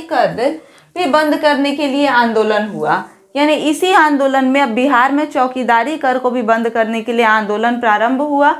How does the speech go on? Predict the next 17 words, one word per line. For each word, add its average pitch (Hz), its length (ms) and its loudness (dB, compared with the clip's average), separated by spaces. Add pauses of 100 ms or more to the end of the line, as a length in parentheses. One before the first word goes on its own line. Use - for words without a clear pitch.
(420)
और 269 320 2 (480)
इसमें 320 400 -4
देखा 302 360 -2
जाए 277 260 2
तो 302 160 0
सारण, 240 540 0 (400)
चंपारण, 247 680 0 (120)
शाहाबाद, 240 680 2 (140)
पूर्णिया, 247 460 -2
मुंगेर, 226 580 -2
पटना 233 360 -2
तथा 247 280 -4
अन्य 311 420 0
जिलों 269 300 2
के 269 160 0
लोगों 240 360 2
ने 233 260 -6